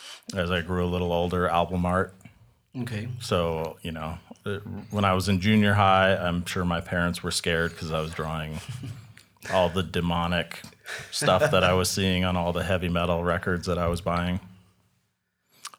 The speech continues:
Speaker 1: Um, but yeah, I think that just having a little bit of talent and interest in that,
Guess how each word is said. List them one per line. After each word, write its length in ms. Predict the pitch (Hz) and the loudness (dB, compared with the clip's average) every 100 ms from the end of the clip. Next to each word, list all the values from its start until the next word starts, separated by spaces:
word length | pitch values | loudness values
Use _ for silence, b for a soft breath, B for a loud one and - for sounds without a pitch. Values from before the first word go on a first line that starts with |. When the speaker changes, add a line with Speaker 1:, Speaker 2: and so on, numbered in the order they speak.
| - | -2
Speaker 1:
Um, 300 | 95 87 85 | -2 0 -4
but 180 | - | -2
yeah, 160 | 101 87 | 2 2
I 40 | |
think 260 | 92 92 - | 2 -4 -2
that 240 | 92 80 - | -2 -2 -4
just 160 | 90 | -4
having 260 | 92 85 87 | -2 -2 -4
a 60 | 85 | -2
little 160 | 95 | -2
bit 160 | 90 90 | 0 -2
of 100 | 85 | -2
talent 460 | 104 85 95 107 104 101 | -2 -2 0 -2 -4 -10
and 100 | 85 | -10
interest 480 | 85 104 101 95 98 | -6 -4 -4 -4 -4
in 80 | |
that, 400 | 92 90 90 - | -2 -2 -4 -6